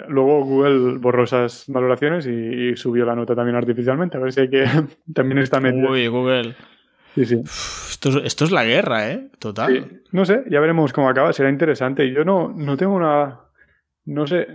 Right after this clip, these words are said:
Speaker 1: no tengo conocimiento suficiente como para saber si lo que hizo Robinhood es ilegal o no. A mí me parece feo. <laughs> Una
Speaker 2: <laughs> Como poco.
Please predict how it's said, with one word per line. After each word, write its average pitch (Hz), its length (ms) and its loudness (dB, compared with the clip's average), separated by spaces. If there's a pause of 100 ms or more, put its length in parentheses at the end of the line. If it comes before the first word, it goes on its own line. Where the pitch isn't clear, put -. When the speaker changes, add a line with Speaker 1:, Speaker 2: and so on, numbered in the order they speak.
Speaker 1:
no 139 240 -4
tengo 165 200 0
conocimiento 143 540 0
suficiente 135 520 0
como 156 120 2
para 123 180 2
saber 123 280 0
si 151 100 0
lo 131 140 2
que 120 80 2
hizo 123 260 0
Robinhood 127 460 0 (340)
es 113 400 -4
ilegal 123 560 2
o 120 140 -4
no. 117 360 -4 (380)
A 117 80 -4
mí 120 60 2
me 127 80 2
parece 147 320 2
feo. 120 460 -2
<laughs> - 40 -14 (920)
Una 139 220 0
Speaker 2:
<laughs> - 340 -2
Como 139 280 -2
poco. 135 320 -4